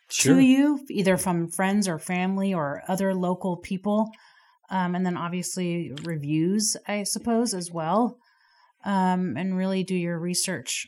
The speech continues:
Speaker 2: on who this realtor is and also what kind of a realtor would be a fit for you. Do you want somebody, um, who has a lot of marketing skills and expertise, or do you want somebody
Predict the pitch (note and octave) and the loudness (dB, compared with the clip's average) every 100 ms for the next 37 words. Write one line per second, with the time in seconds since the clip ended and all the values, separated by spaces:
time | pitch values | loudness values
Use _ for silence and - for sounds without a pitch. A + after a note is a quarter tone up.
0 | - E3 D#3+ E3 D#3 _ _ _ _ _ | -8 -4 -4 -6 -8 _ _ _ _ _
1 | D#3 G#3+ G3+ - F3+ E3+ E3+ D#3+ E3+ E3 | -2 0 2 0 -2 -6 -6 -6 -2 -2
2 | E3 E3 D#3 E3 E3+ F3+ D#3+ - - G#3 | -2 -2 -4 -4 -2 -4 -4 -6 -4 -4
3 | F3+ D3+ D3+ E3 D3+ D3 C#3+ C3 - - | -2 -4 -4 -4 -4 -4 -4 -6 -6 -6
4 | - - E3 C3 A2+ G#2+ - - D3+ D3 | -6 -6 -4 -4 -4 -8 -14 -8 -6 -4
5 | D3+ D#3 E3 D3 D3 D3 D3 - - _ | -4 -2 -2 -4 -4 -4 -6 -8 -20 _
6 | _ _ _ _ F3+ D#3 C3+ B2 E2 _ | _ _ _ _ -4 -4 -4 -6 -10 _
7 | _ _ _ F3 F3+ F#3 F3 D#3+ C#3+ D3+ | _ _ _ -6 -2 0 0 -2 -2 -2
8 | C#3+ C#3+ D3 D3 D3 E3 E3 E3 E3 E3+ | -4 -2 -2 -2 -2 -4 -4 -4 -4 -4
9 | E3+ - - E3 D#3+ D#3+ D3+ - F#3 E3 | -4 -4 -2 -2 -2 -4 -8 -8 -10 -6
10 | F3 F3+ F#3 E3+ C#3+ D3 D3 D3 - D#3 | -2 0 0 -4 -4 -4 -4 -4 -4 -4
11 | D3 D3 C#3+ C#3+ | -4 -4 -4 -6